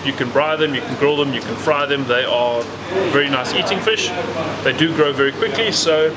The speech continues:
that's something that can absorb that angling pressure quite nicely. So yeah, the red Roman, the Roiman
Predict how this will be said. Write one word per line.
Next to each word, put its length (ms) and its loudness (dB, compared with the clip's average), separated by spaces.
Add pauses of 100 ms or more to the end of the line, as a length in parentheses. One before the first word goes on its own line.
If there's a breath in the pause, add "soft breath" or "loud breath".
(260)
that's 140 -2
something 280 0
that 220 2
can 300 0
absorb 400 0
that 100 2
angling 320 -4
pressure 320 -2
quite 240 0
nicely. 320 -2 (1400)
So 160 2
yeah, 100 2
the 140 2
red 160 2
Roman, 340 0 (180)
the 60 0
Roiman 480 2